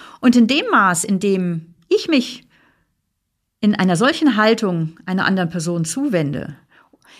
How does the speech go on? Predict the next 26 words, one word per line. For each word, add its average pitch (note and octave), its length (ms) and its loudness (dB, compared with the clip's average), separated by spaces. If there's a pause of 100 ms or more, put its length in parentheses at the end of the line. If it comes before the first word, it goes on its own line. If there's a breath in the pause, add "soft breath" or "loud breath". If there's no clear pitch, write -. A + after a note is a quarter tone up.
(160 soft breath)
in G3 140 2
dem D#4 180 2
Maß, G3+ 300 4
in F3+ 160 -2
dem F#3 340 0
ein D#3+ 360 0
Buddhist, D4 600 -2
ein E3+ 160 -2
Agnostiker F3+ 800 -2 (480 loud breath)
sich - 560 -4
einer F3+ 260 -2
anderen G3+ 300 2
Person F#3 460 -2
in F3 180 -2
dieser F#3+ 280 -2
Lebenshaltung F#3 800 0
zuwendet, G#3 840 0 (460 loud breath)
„Was F#3+ 160 -4
bringe G3 240 2
ich - 200 -6
dir C4+ 220 2
mit?“, A#3 380 0 (640 soft breath)
trägt D4+ 400 0
diese C4 200 2
Person A#3+ 480 0
zur G#3 360 0